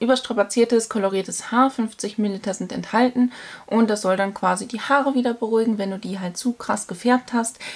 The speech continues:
Ich färbe meine Haare nicht. Ähm, ja, aber vielleicht, nein, kommt in die Verlosung auf jeden Fall mit rein. <laughs> Ich denke immer so, ja, vielleicht ist es dann doch auch ganz gut, weil,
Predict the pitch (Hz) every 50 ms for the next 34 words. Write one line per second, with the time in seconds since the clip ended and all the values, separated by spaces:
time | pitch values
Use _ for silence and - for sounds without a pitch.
0 | - - - 349 359 - - 269 226 247 220 208 196 202 196 190 185 175 170 180
1 | 180 180 190 254 381 453 - - - - - - - - - - 262 262 247 254
2 | 247 247 247 269 247 - _ _ _ _ _ _ _ _ _ _ _ _ _ _
3 | _ _ _ _ _ _ - 208 180 156 139 - - _ _ _ _ _ _ _
4 | - 196 196 196 196 - 214 190 185 185 190 185 - - - - _ _ _ _
5 | - 170 156 151 247 247 - - - - - _ - 247 247 220 208 202 202 196
6 | - 185 165 165 160 156 - - - - - - 175 170 - 175 - - - -
7 | - - - - 240 254 - - - - 277 262 - - 320 - 508 571 539 381
8 | 339 - - - 285 262 269 285 269 240 254 254 247 233 247 247 - 247 233 233
9 | 247 262 254 254 233 262 220 233 - 214 214 214 240 277 - 277 247 - 240 233
10 | 240 - - - 311 311 311 - - 220 226